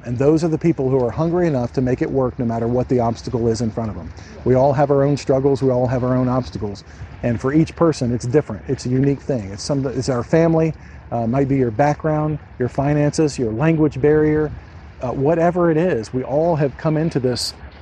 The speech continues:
uh, unique business with a unique set of challenges. But to the people who are committed to make it work no matter what, it does.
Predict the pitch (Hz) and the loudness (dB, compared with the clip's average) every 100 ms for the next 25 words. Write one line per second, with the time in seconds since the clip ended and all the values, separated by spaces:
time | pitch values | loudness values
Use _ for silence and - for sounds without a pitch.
0 | - 123 117 110 - - 143 156 160 156 | -8 -4 -4 -4 -10 -2 2 4 4 2
1 | 123 165 139 117 - - - - - - | 2 2 0 -6 -8 -16 -18 -20 -10 -4
2 | 131 - 143 151 165 185 - - 185 185 | -2 -2 0 2 2 2 -2 -4 -4 -2
3 | 151 139 - 170 170 135 104 90 - - | -2 -2 -4 -4 -2 -2 -6 -10 -12 -14
4 | - - - - - - 127 - - 131 | -18 -18 -20 -16 -14 0 0 2 0 2
5 | 170 160 143 147 135 139 156 147 127 135 | 4 4 4 4 4 2 2 2 2 0
6 | 139 143 135 135 - 135 127 127 139 151 | 0 0 0 0 0 -2 0 0 0 0
7 | 123 123 127 202 - - - - - - | 0 2 2 0 -4 -16 -20 -20 -20 -20
8 | - - 113 123 123 92 90 | -8 -4 -2 0 0 -2 -8